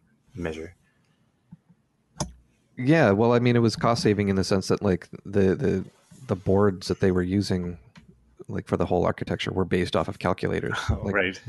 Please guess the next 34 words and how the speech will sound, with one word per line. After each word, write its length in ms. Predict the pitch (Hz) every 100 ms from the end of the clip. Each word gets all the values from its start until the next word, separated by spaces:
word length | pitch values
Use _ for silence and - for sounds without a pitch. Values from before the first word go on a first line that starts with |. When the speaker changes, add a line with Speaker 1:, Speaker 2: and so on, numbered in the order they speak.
| 101
Speaker 1:
Cost, 340 | - 98 - -
extreme 460 | 113 - - 117
cost 240 | 104 90 85
saving. 300 | 95 92 92 - - - -
Speaker 2:
Yeah. 240 | 113 101 90 _ -
Speaker 1:
Yeah. 260 | 95 90 - _ _ -
Speaker 2:
So, 420 | - 101 95 95
so 140 | - 107
that's, 260 | 113 107
that's 220 | - 110 -
kind 160 | 107
of 60 | 95
where 100 | 101
that 160 | 98
started, 340 | - 90 87 87
was 160 | 87
the, 120 | - -
the 120 | 92
Game 220 | 98 92
and 100 | 92
Watch, 260 | 92 87 -
and 80 |
then 140 | 90 90
it 240 | 98 92
eventually 500 | 90 92 90 87 90 -
migrated 420 | 90 87 92 87
down 300 | 92 92 90
to 220 | - 92 95
Nintendo, 540 | - 92 90 104 - 101 _ - - - - _ _ _ _ _ -
uh, 220 | 87 78
the, 220 | 82 78
the 320 | - 80 - - _ _ _ - 90
entertainment 420 | 85 - 87 85
system, 320 | 80 - 85